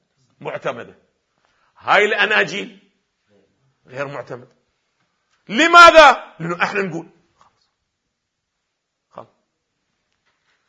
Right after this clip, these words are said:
أنا ما أدري، أتذكر فقلت لله عزة، قلت: نبوة النبي بماذا تثبت مولانا؟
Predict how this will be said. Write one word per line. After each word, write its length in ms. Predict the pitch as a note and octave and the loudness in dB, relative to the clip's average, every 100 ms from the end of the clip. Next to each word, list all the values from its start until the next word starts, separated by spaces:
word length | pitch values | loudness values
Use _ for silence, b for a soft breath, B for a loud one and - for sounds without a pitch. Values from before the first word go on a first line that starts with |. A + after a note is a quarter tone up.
| b b b b - | b b b b -18
أنا 160 | B2 | -16
ما 240 | B2 C3+ C#3+ | -14 -10 -10
أدري، 280 | B2+ B2+ B2+ | -12 -14 -14
أتذكر 500 | B2+ A#2 C3 C3+ A#2+ | -16 -16 -14 -14 -14
فقلت 600 | - A2 _ D3+ D#3+ D#3+ | -18 -20 _ -14 -12 -14
لله 240 | C#3+ B2+ | -14 -14
عزة، 340 | G2+ A2+ G2+ F2+ _ _ _ _ _ - | -14 -18 -20 -20 _ _ _ _ _ -16
قلت: 300 | C3+ C3 C3+ C3 C3 - _ _ _ _ _ _ _ _ _ _ _ _ _ _ _ _ _ _ _ b b b b _ - | -16 -14 -12 -12 -12 -16 _ _ _ _ _ _ _ _ _ _ _ _ _ _ _ _ _ _ _ b b b b _ -20
نبوة 1000 | C3 C#3 C#3+ C#3+ B2 C#3+ C3+ C#3 C3+ - | -20 -16 -16 -16 -14 -16 -14 -14 -14 -16
النبي 760 | C#3 C3+ C3 B2 D3 F#3+ D3+ - _ _ _ _ _ _ | -18 -16 -16 -10 -10 -10 -14 -20 _ _ _ _ _ _
بماذا 1080 | - - - - E3 D#3 D#3+ D#3 D3 F3 G3 | -20 -20 -20 -14 -12 -8 -6 -6 -4 -2 -2
تثبت 480 | F#3+ F3 D#3+ C#3+ D#3 | -4 -12 -12 -20 -20
مولانا؟ 320 | C3 B2+ | -18 -20